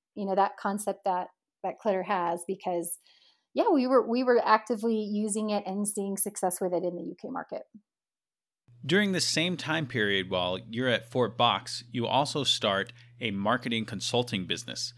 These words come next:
Speaker 2: Was this business targeted towards self-storage operators?
Speaker 1: Yes, it was.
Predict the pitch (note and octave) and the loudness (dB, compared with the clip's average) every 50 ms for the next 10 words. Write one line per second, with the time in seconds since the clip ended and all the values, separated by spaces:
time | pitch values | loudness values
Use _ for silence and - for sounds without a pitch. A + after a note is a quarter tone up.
0 | - - - - - - - B2 A#2 A2 - - - - - A#2+ C3 D#3+ D#3 - | -18 -20 -20 -20 -18 -6 0 2 2 2 0 -4 -10 -12 -4 0 2 2 2 2
1 | - A#2 G#2+ B2+ C3+ B2 B2+ C#3 C#3 C3+ - - - - B2 B2+ A#2+ A#2 B2 A#2 | -2 2 2 2 2 4 2 2 0 0 0 -2 -2 0 2 2 2 0 -2 -4
2 | A2 A#2 - - B2 A#2 A#2 A2+ A2 G#2+ - - - A2+ A2 - - - - A2 | -4 -6 -8 -4 -2 0 0 0 0 -2 -2 0 2 2 2 2 0 0 2 2
3 | A2+ A2+ G#2+ - - F2 A#2+ - B2+ B2 C3 C#3 D#3+ F3 F3 - - - - - | 2 2 2 2 0 0 0 0 0 -2 0 0 -2 -2 -4 -6 -10 -12 -16 -20
4 | - - - - - - - - - - - - - - - - _ _ _ _ | -20 -20 -20 -20 -20 -20 -20 -20 -18 -18 -18 -18 -18 -20 -20 -20 _ _ _ _
5 | _ _ _ _ _ _ - F#3+ E3+ D3 - - - - - - G#3+ G#3 G3+ G3+ | _ _ _ _ _ _ 0 0 0 0 -2 -4 -8 -6 -2 0 2 2 2 2
6 | G3 F#3+ F#3 - | 0 -2 -8 -12